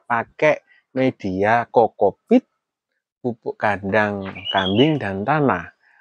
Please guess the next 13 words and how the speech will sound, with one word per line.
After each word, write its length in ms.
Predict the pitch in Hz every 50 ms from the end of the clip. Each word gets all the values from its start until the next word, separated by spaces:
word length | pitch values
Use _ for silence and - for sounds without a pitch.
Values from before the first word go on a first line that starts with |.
| _ _ _ _ _
Perbandingannya 960 | 123 113 110 - - 101 98 98 101 98 101 98 98 95 95 101 104 98 95
itu 480 | 90 92 85 - _ 165 180 180 185 180 - _ _ _ _ _ _ _ _ _ -
dua 480 | 147 135 131 147 190 208 220 220 220 - _ _ _
timba 320 | 160 143 131 120 113 104 95 -
cat 240 | - 107 104 -
kokopit, 640 | _ - 95 92 - - 87 85 - _ 160 180 180 - _
satu 640 | _ - - - 143 151 160 - _ - 175 170 165
pupuk 320 | 151 127 120 117 113 -
kandang 640 | - 104 104 98 101 98 104 98 92 92 90 90 _ _ _ _ _ _ _ _ _ _ _ _ _ _ _
kambing, 560 | _ 107 98 90 92 95 123 139 147 143 -
dan 240 | - 98 92 92 95
setengah 800 | - - - 135 - _ - 170 165 170 165 165 165 165 160 - _ _ _ _ _ _ _ _ _ _ _ _ _ _ -
tanah. 480 | 107 98 95 95 92 87 85 87 -